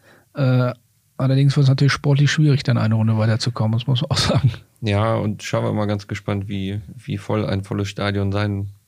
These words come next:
Speaker 2: werden kann, ne? Aber das wünscht man sich natürlich, dass gerade bei so einer Gruppe auch möglichst viele Fans dann wieder dabei sein können.
Speaker 1: Ja, ich denke mal, wenn die Impfungen jetzt weiter fortschreiten, vielleicht ab dem Herbst,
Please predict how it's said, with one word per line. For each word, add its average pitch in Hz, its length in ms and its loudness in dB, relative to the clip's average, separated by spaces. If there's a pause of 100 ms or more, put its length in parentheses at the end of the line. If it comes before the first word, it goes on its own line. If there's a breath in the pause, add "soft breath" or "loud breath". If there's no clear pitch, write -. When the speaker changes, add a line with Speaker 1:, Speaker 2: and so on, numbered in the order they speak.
(140)
Speaker 2:
werden 95 280 -6
kann, 98 280 -4
ne? 110 280 -4
Aber 101 160 -4
das - 260 -12
wünscht 98 240 -6
man 95 140 -2
sich 95 160 -8
natürlich, 101 580 -6 (720)
dass - 220 -8
gerade 98 240 0
bei 95 120 0
so 98 120 -2
einer 98 200 0
Gruppe 95 300 -6
auch 98 220 -6
möglichst 101 400 -4
viele 98 240 -6
Fans 98 380 -6
dann 98 160 -4
wieder 101 160 -4
dabei 104 280 -6
sein 98 180 -6
können. - 280 -10 (920 soft breath)
Speaker 1:
Ja, 98 380 -2 (220)
ich - 100 -14
denke 117 200 2
mal, 113 160 4
wenn 104 100 2
die 107 100 0
Impfungen 120 260 0
jetzt 107 180 -2
weiter 101 200 0
fortschreiten, 104 800 -4 (520)
vielleicht - 520 -6 (360)
ab - 120 -20
dem 104 160 -2
Herbst, 123 340 0